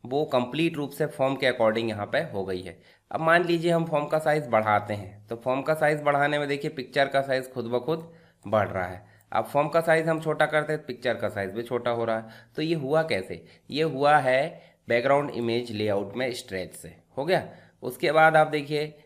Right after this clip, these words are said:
यहाँ कैंसिल बटन, जैसे एक्सेप्ट बटन, अ, सेलेक्ट करते थे वैसे कैंसिल बटन सेलेक्ट कर सकते हैं जब बटन में काम करेंगे,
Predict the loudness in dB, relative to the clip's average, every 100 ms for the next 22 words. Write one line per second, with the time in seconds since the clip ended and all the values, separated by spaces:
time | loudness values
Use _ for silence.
0 | -6 -4 0 0 0 -2 0 0 0 0
1 | -2 -2 -4 0 -2 0 0 2 0 -2
2 | -8 -14 _ -14 -6 -4 0 0 0 -2
3 | -2 -4 -2 -2 -2 -4 -4 -4 -4 -2
4 | -2 -2 -2 -2 -4 -2 -6 -4 -4 -2
5 | -2 0 0 -2 -2 -2 -2 -4 -4 -4